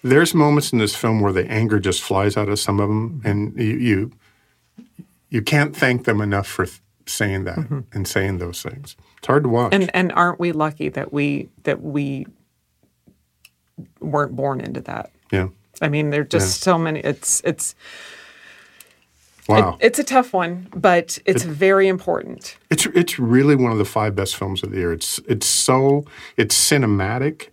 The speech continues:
Speaker 1: it's fascinating, it's, uh,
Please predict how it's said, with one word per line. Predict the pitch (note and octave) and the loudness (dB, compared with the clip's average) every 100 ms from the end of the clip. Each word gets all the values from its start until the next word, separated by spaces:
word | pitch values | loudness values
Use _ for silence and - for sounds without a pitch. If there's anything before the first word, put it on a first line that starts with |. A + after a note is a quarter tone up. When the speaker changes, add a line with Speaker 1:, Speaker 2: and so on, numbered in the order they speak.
| _ | _
Speaker 1:
it's | A2 - - | -6 -4 -6
fascinating, | - - A#2+ A#2 - B2+ B2 C3+ D3 D#3 - - - - | -8 -2 -2 0 0 2 2 0 -2 -6 -14 -20 -12 -4
it's, | A2 - - _ - - | -4 -4 -12 _ -14 -10
uh, | C3+ | -4